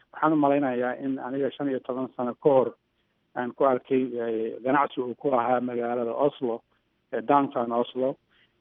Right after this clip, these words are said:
Eh, halkaana uu ahaa nin wax, markaas wax baranayay oo markaa waxbarashada dhameysay ay la tahay. Eh, kadibna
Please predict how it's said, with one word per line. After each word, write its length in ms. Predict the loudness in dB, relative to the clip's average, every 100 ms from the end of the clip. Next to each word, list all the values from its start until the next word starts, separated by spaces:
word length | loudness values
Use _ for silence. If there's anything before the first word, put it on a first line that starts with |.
| -4
Eh, 220 | -2 0
halkaana 460 | 0 2 2 2 0
uu 220 | -2 0
ahaa 320 | 0 2 0 0
nin 280 | -2 -4 -6
wax, 120 | -10 -6
markaas 320 | -6 -2 -2 -2
wax 100 | -6
baranayay 540 | -2 -2 0 0 0
oo 300 | -2 -4 -4 -6
markaa 300 | -2 0 0
waxbarashada 480 | -4 -4 -2 0 0
dhameysay 400 | -2 -2 0 2
ay 60 |
la 100 | 0
tahay. 300 | -2 -2 -2 -4 _ _ -20 _ _ -10
Eh, 160 | -6 0
kadibna 560 | 2 4 6 8 6